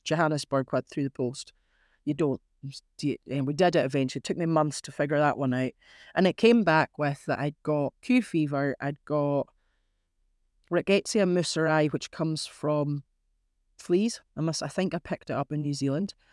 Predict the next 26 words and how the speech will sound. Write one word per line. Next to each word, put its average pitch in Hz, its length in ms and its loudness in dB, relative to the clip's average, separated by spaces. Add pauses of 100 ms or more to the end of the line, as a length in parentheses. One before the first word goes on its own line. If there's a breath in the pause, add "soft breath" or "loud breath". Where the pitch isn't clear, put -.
(280 soft breath)
I'd 156 200 0
got 160 560 2 (180)
endemic 170 540 2
typhus, 147 760 -4 (520)
and 160 140 0
I'd 151 120 0 (160)
got 151 460 0 (100)
mycoplasma 175 720 0
pneumo-, 151 420 -2
pneumonia, 156 720 -2 (100)
and 147 360 -4 (880)
sounds 240 420 2
really 240 180 4
bad, 165 380 0
but 127 100 -6
it's 139 100 -10
called 214 300 0
chlamydia 196 520 2
pneumonia, 160 420 -2
but 127 140 -4
it's 135 160 -6
not 190 400 0
related 214 420 2
to - 160 -12
the - 60 -14
sexually - 600 -2